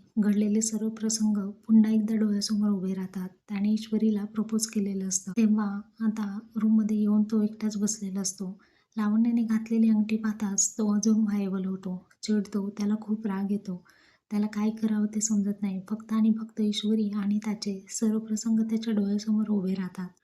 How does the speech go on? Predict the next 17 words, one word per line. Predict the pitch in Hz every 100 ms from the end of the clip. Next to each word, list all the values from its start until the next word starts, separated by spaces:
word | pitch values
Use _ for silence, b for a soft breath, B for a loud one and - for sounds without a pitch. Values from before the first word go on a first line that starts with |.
| b b b b 220
ऑफिसमध्ये | 214 220 - 226 220
आल्यावर | 214 208 202 202 208 220
त्याने | 202 202 202 - _ -
तिची | 220 226
घेतलेली | 208 208 208 202
काळजी, | 214 202 196 190 196 196 _
त्याच्या | 208 202 208
हातून | 208 214 202 202
तिला | 208 202 208
मिळालेली | 202 202 196 196 202
ट्रॉफी, | 208 196 - 208 190 196 214
ते | 208
चॅलेंज, | - 208 196 196 196 B B B B B _
गुंडांपासून | 214 202 214 220 220 208 220
सुटका | 208 226 226 208
केल्यानंतर | 226 220 202 220 202 190
ईश्वरीने | 214 208 - 214 214 190